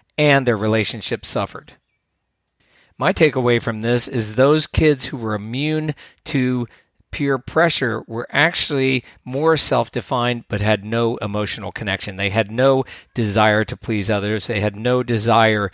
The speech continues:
to connect with others in healthy ways. So what can you do as a leader to get the best out of surrounding togetherness pressure? Of course, the most important thing you can do is to lead through self-differentiation.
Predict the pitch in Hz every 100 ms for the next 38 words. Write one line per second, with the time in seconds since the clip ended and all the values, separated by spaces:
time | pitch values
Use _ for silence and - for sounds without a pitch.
0 | - - - 101 117 107 113 - 104 101
1 | 98 98 113 95 98 95 113 98 117 101
2 | 80 - - _ _ _ _ - _ _
3 | _ - - 120 123 147 - - 139 120
4 | 120 135 139 131 127 127 127 131 110 101
5 | 104 95 101 110 123 135 - - _ -
6 | 123 110 - 95 92 107 117 - 131 117
7 | 113 - 107 110 110 104 - 107 107 110
8 | 104 - 113 107 120 113 - _ _ _
9 | _ _ _ _ _ - 120 143 127 147
10 | 123 117 - 101 196 170 117 135 107 101
11 | 113 95 98 104 107 - 101 95 98 -
12 | - 98 - 101 92 - - 92 98 92
13 | 95 - 110 113 - -